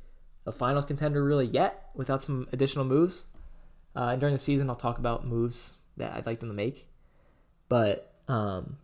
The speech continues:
like, they're just, they're just such a better vibe, you know? And it's a new vibe with a new coach. They should play a little bit differently than they have.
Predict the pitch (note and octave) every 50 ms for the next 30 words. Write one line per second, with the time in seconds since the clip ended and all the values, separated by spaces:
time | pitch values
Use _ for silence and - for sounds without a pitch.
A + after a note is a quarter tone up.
0 | _ _ _ _ - - - _ - _ _ _ - - - - - - - -
1 | - - - - - - - - - - - - - - - - - - - -
2 | - - C#3+ C#3 C3 - C#3 C3 C#3+ D3 C#3+ - - - C#3+ C#3 C3+ C#3+ D#3+ -
3 | - E3+ - C3+ C#3 C#3+ C3+ A#2+ G#2 F#2 - C3+ E3+ D#3 B2 G2+ - - - -
4 | - G#2+ G#2+ A2 A#2 B2 C3+ - - - - - A#2+ B2+ B2+ - B2+ B2 B2+ D3+
5 | D#3+ E3 E3+ C#3+ D3 C#3+ C#3+ C#3+ C#3+ C#3 - G#2 A2 A2+ C#3+ C#3 C#3+ - C#3 C3
6 | B2+ - G2+ G#2 - D#3 D3 - - D3 C#3 B2 A#2+ B2 A#2 G2+ G2 - C3 C3+
7 | - C3 B2 B2 A#2+ A#2 G#2+ G#2+ G#2 G2+ G#2+ A2 A2 G#2+ G2 G2+ -